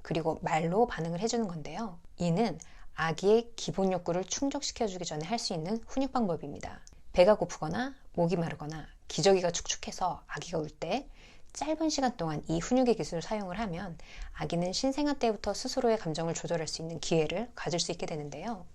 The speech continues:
하지만 이 시기 아기들은 말을 이해하지 못하기 때문에 말과 함께 얼굴 표정, 목소리 톤을 활용해야 합니다. "아이고, 기저귀가 젖어서 불편해요.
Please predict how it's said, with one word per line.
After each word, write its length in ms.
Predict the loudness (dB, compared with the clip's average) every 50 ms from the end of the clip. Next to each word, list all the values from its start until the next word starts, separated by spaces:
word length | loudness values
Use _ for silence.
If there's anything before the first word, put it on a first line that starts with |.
| -18 -20 -18 -10
하지만 560 | -6 -4 0 4 4 4 4 4 2 0 0 2
이 120 | 2 4
시기 300 | 4 6 4 6 6 4
아기들은 500 | 4 4 0 -2 0 0 2 2 0 0 -2 -8 -8
말을 340 | -6 -4 -4 0 0 2 2
이해하지 320 | 2 2 2 0 0 -2
못하기 400 | -4 -6 -4 0 2 2 2 2
때문에 480 | -2 -6 -6 -6 -8 -8 -8 -8 -8 -10 -14 -16 -16 -16 -18 -16 -6 -2
말과 340 | 2 4 4 4 4 2
함께 380 | 2 0 -2 0 0 0 0 0
얼굴 320 | -4 -10 -10 -6 -6 -8 -6
표정, 480 | -2 -4 -2 -2 0 -2 -2 -2 -2 -2 -4
목소리 340 | -4 -4 -2 -2 -2 -2
톤을 720 | -2 -4 -4 -4 -4 -6 -6 -12 -14 -6 2 4 4 4 4
활용해야 400 | 0 -2 -2 0 0 0 0 -2
합니다. 380 | -4 -8 -8 -8 -10 -10 -10 -12 -16 -18 -16 -6
"아이고, 800 | -2 0 2 2 0 0 0 2 4 6 6 6 6 6 4 2
기저귀가 400 | 0 0 2 4 4 6 4 4
젖어서 380 | 2 0 -4 -4 -6 -6 -6 -6
불편해요. 920 | -4 -4 -4 -4 -4 -4 -2 -2 -2 0 0 2 2 4 2 2 0 -2